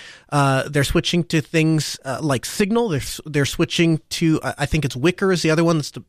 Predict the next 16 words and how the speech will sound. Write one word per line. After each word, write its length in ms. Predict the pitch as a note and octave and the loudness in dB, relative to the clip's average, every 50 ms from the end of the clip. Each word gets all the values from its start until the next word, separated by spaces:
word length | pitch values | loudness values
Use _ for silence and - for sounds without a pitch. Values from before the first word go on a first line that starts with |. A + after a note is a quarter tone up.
| - C#3 | -20 -12
funded 320 | - - E3 F3 F3 D3+ | -2 0 2 2 2 2
by 100 | D#3 D#3 | 2 0
the 100 | D3 D#3 | 0 0
Department 340 | C#3+ - - C#3+ - D#3+ D3 | -2 0 0 0 0 -2 -4
of 80 | C#3 C3 | -2 -4
Defense. 380 | C3+ - F3 F#3 A#3 A3+ - - - - - - - - - - | -2 0 2 2 2 0 -4 -10 -16 -20 -20 -20 -20 -20 -12 -2
Um, 220 | - F#3+ E3+ E3 E3 | 0 2 2 2 0
so 200 | - F3+ E3 - - | 0 -2 -4 -2 0
a 60 | F3 | 0
lot 360 | E3+ F3 F3+ F#3 G#3 B3 C#4 | 2 4 4 4 4 4 2
of 100 | C4 A3 | 0 0
these 180 | A#3 G#3 F3+ - | 0 0 -2 -2
places 480 | - - F#3 E3 - - F3 D3+ - | -2 0 0 0 0 -2 -4 -4 -2
have 440 | - - E3 E3 D3+ D3+ C#3 - - _ _ _ - A#2+ - | 0 0 2 2 2 0 -2 -6 -12 _ _ _ -14 -10 -10
started 420 | - - - G3+ G3+ G3 F#3+ - | -6 0 2 2 2 2 0 0
to, 240 | - - F3 D#3 | 2 2 2 2